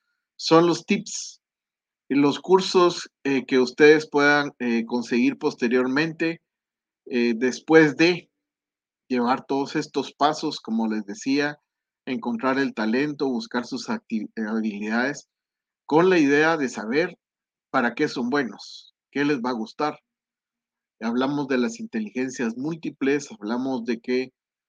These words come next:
todos los niños tienen una habilidad especial. Y eso es lo que cuesta un poquito a veces encontrarles para qué son buenos. Pueden ser buenos para la música, pueden ser buenos para los deportes,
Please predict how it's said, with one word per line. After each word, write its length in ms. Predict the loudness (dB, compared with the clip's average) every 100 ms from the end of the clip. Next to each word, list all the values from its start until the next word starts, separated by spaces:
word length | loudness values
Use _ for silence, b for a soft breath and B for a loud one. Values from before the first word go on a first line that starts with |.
| _ _
todos 300 | 2 4 4
los 140 | 4 2
niños 720 | -2 -2 -2 -2 -4 -10 -18 _ _ _
tienen 500 | -2 0 0 -2 -4 -12 _ _ _ -4
una 260 | -2 0
habilidad 540 | 0 0 0 0 -2 -4
especial. 560 | -8 -16 -8 -6 -6 -10 _ _ _ _ _ _
Y 300 | -4 -2 -2 -4
eso 320 | -2 -2 -2
es 80 | -4
lo 100 | -4
que 140 | -6
cuesta 320 | -6 -6 -6
un 120 | -10
poquito 380 | -12 -12 -12 -8
a 60 | -4
veces 340 | -4 -4 -6
encontrarles 880 | -8 -8 -14 -10 -4 -2 -2 -6 -10 _ _ _ _ _ _
para 220 | -4 -2
qué 120 | 0 -2
son 240 | -2 -2
buenos. 560 | 0 0 -2 -14 -20 -8
Pueden 200 | -6 -4
ser 140 | -4
buenos 340 | -4 -4 -6 -6
para 240 | -8 -8
la 120 | -8
música, 640 | -10 -8 -8 -8 -6 -6 -6 _ _ _ _ _
pueden 180 | -6 -4
ser 160 | -4
buenos 320 | -2 -2 -2 -4
para 200 | -8 -6
los 160 | -8
deportes, 800 | -10 -10 -4 -2 -2 -6 -6 -8